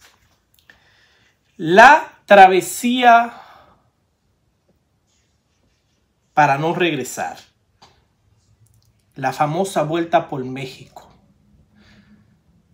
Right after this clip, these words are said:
El pasaje de ida y vuelta,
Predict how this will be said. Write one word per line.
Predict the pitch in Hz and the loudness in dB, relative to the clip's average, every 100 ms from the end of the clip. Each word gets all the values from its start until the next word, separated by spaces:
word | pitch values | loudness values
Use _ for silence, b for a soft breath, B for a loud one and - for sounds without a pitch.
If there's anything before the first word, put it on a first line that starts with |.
| _ _ _ _ _ _ _ _ - | _ _ _ _ _ _ _ _ -12
El | 160 | -10
pasaje | 151 175 - 247 254 | 0 2 6 6 4
de | 240 | 0
ida | 247 233 | -2 -4
y | 220 | -2
vuelta, | 240 240 214 233 214 208 - | 0 0 2 2 2 0 -16